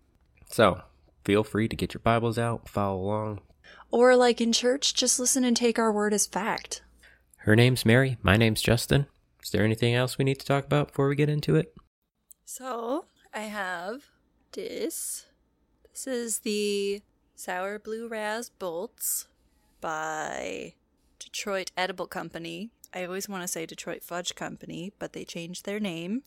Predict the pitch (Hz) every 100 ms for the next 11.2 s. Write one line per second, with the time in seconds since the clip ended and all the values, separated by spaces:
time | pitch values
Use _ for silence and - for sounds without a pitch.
0 | - - - 180 196 196 190 175 175 208
1 | 240 208 190 185 175 185 - - 196 185
2 | 185 202 175 175 214 _ _ _ _ _
3 | _ _ _ _ _ - - 196 202 202
4 | 175 170 170 170 170 180 185 196 202 185
5 | - 160 165 170 165 165 165 170 - _
6 | _ _ _ _ - 285 294 226 _ -
7 | 339 - 262 - - 330 320 185 180 _
8 | - 151 233 453 480 427 311 160 107 110
9 | 110 _ _ _ _ _ - 247 269 285
10 | 247 - 233 233 214 185 175 170 165 165
11 | 160